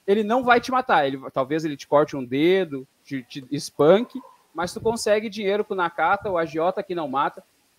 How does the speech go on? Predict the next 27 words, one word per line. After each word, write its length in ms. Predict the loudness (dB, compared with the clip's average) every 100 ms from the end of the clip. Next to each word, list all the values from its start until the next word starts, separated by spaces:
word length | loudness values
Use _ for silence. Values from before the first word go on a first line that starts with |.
| _
E 120 | 2 4
ele 160 | 4
também 260 | 2 -4 -2
é 60 |
do, 300 | -4 -4 -8 -10
do 160 | -10
outro 360 | -4 -2 -2 -2
conglomerado, 680 | 0 2 2 0 4 2 2
que 80 | -2
outro 160 | -2
pod-, 280 | -6 -8 -10
todo 160 | -10 -10
podcast 540 | -10 -14 -8 -8 -8
tem 160 | -12 -12
também, 320 | -10 -10 -10
né? 160 | -10 -14 _ _ _ _
Que 80 | 2
é 60 | 2
o 80 |
site 360 | 2 0 0 0
de 100 | 0
apostas. 640 | 2 6 4 4 -8 -10 -16
Então 200 | -4 0
a 40 | 0
gente 220 | -2 -2
tem 160 | -2 -2
aqui 340 | -6 -8 -8